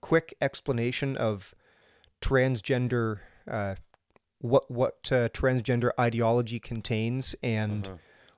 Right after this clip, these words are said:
Speaker 1: one of your, uh, I think one of the, the subtitle of your lecture was, uh, trans as religious commitment.
Speaker 2: Mm-hmm.
Speaker 1: Uh, just, uh, just pull out, uh,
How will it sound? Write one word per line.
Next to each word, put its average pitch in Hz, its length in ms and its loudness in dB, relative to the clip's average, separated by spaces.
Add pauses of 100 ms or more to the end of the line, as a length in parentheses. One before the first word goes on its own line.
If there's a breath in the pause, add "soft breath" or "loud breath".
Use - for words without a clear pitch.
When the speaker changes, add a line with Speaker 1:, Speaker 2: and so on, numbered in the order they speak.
Speaker 1:
one 120 180 2
of 117 120 -2
your, 117 320 2
uh, 107 280 0
I - 20 -6
think 127 160 -6
one 127 120 -2
of 107 80 -6
the, - 100 -14
the 110 100 -4
subtitle 120 560 0
of 107 140 -2
your 107 100 -4
lecture 113 420 -2
was, 104 400 -4 (460 soft breath)
uh, 107 180 -2 (100)
trans 120 580 0 (120)
as 110 300 -2
religious 113 720 -2
commitment. - 720 -6
Speaker 2:
Mm-hmm. 92 260 -6 (280 soft breath)
Speaker 1:
Uh, 104 240 -2
just, 117 320 -4
uh, 120 100 2
just 110 180 -6 (380)
pull 160 160 6
out, 135 380 4
uh, 117 260 2